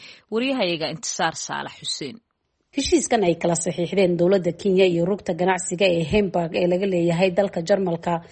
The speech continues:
Speaker 2: ayaa la doonayaa in fursado shaqo loogu abuuro dhalinyarada waddanka Kenya.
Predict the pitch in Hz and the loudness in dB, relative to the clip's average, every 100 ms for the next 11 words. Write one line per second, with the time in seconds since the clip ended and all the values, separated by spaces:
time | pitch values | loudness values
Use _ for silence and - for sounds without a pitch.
0 | - - - 247 247 247 226 330 233 180 | -20 -8 2 6 6 6 4 2 4 4
1 | 196 214 196 170 - 185 196 175 196 175 | 4 2 -4 -6 -4 -4 -4 -2 -2 0
2 | 170 202 170 170 180 196 180 175 175 185 | 0 2 2 0 0 2 0 0 0 0
3 | 175 190 170 170 - 170 214 180 196 | 0 0 -2 -4 -6 -6 -4 2 4